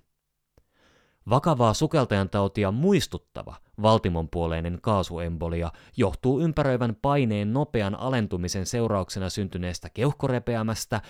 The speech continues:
ja vauriokohdasta valtimokiertoon päässeestä hengitysilmasta. Kaasuembolian oireet ovat rajuja. Ne alkavat heti sukeltajan tullessa pintaan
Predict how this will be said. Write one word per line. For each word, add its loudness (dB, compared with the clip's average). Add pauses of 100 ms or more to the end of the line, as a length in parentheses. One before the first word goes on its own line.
(200)
ja 2
vauriokohdasta 2
valtimokiertoon -2
päässeestä -4
hengitysilmasta. -4 (440)
Kaasuembolian 2
oireet -2
ovat -10 (160)
rajuja. -2 (600)
Ne 0
alkavat 2
heti 0
sukeltajan -2
tullessa -6 (100)
pintaan 2